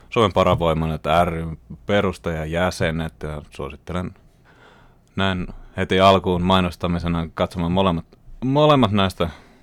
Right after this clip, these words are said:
yhdistyksistä ja yrityksistä läpi sosiaalisessa mediassa fysiikkaterapia paravoimailijat. Ja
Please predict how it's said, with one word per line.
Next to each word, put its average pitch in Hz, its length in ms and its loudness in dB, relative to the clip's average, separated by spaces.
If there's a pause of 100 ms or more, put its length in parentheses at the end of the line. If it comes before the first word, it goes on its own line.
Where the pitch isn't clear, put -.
(920)
yhdistyksistä 85 640 -6
ja 76 60 -6
yrityksistä - 480 -10
läpi 78 280 -6
sosiaalisessa 80 500 -4
mediassa 80 480 -6
fysiikkaterapia 73 880 -8
paravoimailijat. 80 1040 -4 (1000)
Ja 71 160 -6